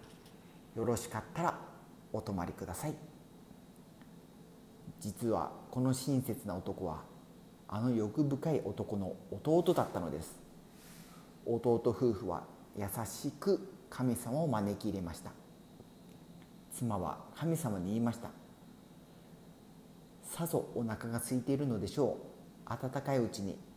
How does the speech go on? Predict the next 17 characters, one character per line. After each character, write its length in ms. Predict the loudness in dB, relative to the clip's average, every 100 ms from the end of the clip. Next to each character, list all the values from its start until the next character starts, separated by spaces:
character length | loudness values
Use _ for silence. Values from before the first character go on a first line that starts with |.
| -18
こ 140 | -8 -2
の 200 | -2 -2
お 80 | -4
粥 280 | -4 0 0
を 120 | 4
召 140 | 2 2
し 100 | 0
上 60 |
が 60 | -2
っ 40 |
て 120 | -2 -2
く 100 | 0
だ 80 |
さ 140 | 0 -4
い。」 60 | -4 -12 -18 -20 -20 -20 -20 -20 -20 -20 -20 -20 -20 -20 -12
「心 360 | -2 4 4 4
温 280 | 0 0